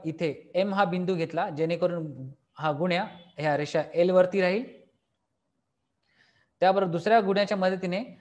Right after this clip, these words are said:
आपण दोघांची टोके अशा ठिकाणी आपण जुळवून ठेवली जिथे आपल्याला एक बिंदू घेता येईल आणि त्या बिंदूला नाव दिले टी. आता ही जी बाजू आपल्याला दिसते, ह्या बाजूवरती आपल्याला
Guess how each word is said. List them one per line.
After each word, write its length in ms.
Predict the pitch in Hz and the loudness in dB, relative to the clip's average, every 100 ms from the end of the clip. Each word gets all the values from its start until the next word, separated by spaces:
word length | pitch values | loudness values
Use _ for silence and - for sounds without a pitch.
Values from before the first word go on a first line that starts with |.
| - | -6
आपण 260 | 156 190 175 | -2 0 2
दोघांची 440 | 165 170 196 214 | 4 4 2 -2
टोके 300 | 190 170 185 | 0 -2 2
अशा 240 | 165 165 196 | 0 2 -2
ठिकाणी 340 | 180 185 185 | -2 -2 0
आपण 220 | 180 185 | 0 0
जुळवून 260 | 165 170 180 | 2 2 2
ठेवली 200 | 175 180 | -2 -2
जिथे 200 | 170 175 | 0 0
आपल्याला 340 | 165 170 196 - - - 151 | 0 0 0 -2 -16 -14 -8
एक 160 | 151 | -4
बिंदू 240 | 156 160 160 | -2 -2 -2
घेता 220 | 147 147 | -2 -4
येईल 160 | 160 233 - _ _ _ _ _ _ | -6 -8 -20 _ _ _ _ _ _
आणि 140 | 151 147 | -8 2
त्या 80 | 185 | 2
बिंदूला 360 | 165 160 160 160 | 4 0 2 2
नाव 160 | 156 | 0
दिले 280 | 147 147 196 233 - _ _ _ 139 | -2 0 -2 -4 -18 _ _ _ -8
टी. 180 | 170 226 _ _ _ _ _ _ _ _ - | -8 -10 _ _ _ _ _ _ _ _ -12
आता 180 | 147 165 | -4 -4
ही 320 | 151 196 240 | 0 0 2
जी 120 | 240 | 4
बाजू 240 | 208 196 | 4 6
आपल्याला 320 | 196 190 180 180 | 4 6 4 4
दिसते, 220 | 196 190 | -2 2
ह्या 120 | 185 | 2
बाजूवरती 500 | 175 170 196 202 196 | 4 4 4 2 2
आपल्याला 400 | 185 185 170 | 0 2 2